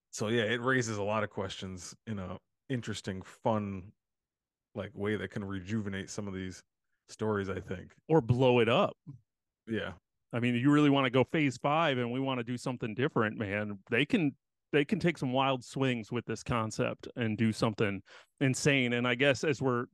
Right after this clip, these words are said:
Speaker 2: diving into spoilers now, one of the things I was curious, 'cause I watched this episode twice.
Speaker 1: Okay.
Speaker 2: And the second time watching it, I was really starting to wonder, was Agent Ross, was he a Skrull the whole time?
Speaker 1: Right.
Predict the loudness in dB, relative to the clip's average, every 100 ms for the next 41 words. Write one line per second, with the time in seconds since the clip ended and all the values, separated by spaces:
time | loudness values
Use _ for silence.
0 | -2 2 2 2 0 0 2 4 2 0
1 | -2 -4 -4 -2 -2 -4 -4 -4 -2 -4
2 | -4 -2 -2 -2 -2 0 0 -2 -4 -4
3 | -2 -2 0 -4 -6 -14 -20 _ _ _
4 | _ _ _ _ _ _ _ -6 -6 -6
5 | -10 _ _ _ _ _ 0 2 4 4
6 | 4 4 4 4 6 6 6 6 4 2
7 | 0 -2 -4 _ _ _ _ 2 4 4
8 | 4 4 4 2 0 0 0 0 0 0
9 | -2 -6 -4 -4 0 2 2 0 -6 -20
10 | _ _ _ _ _ -8 -2 -2 0 0
11 | 2 4 2 2 0 -2 -4 -8 _ _
12 | _ _ _ _ _ _ _ _ _ _
13 | _ _ -6 -4 -6